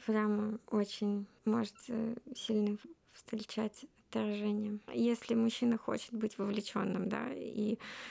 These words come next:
действительно он хочет участвовать, да, в жизни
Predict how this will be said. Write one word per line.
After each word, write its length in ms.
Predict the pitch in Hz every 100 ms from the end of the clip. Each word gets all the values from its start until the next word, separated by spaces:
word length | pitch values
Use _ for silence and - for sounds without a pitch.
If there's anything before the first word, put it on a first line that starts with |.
| - - -
действительно 640 | - 208 233 220 214 214 208
он 300 | 202 190 202
хочет 400 | 226 214 - -
участвовать, 720 | 196 208 190 - 190 - -
да, 200 | - - 233 - - - - -
в 60 |
жизни 480 | 196 202 196 196 196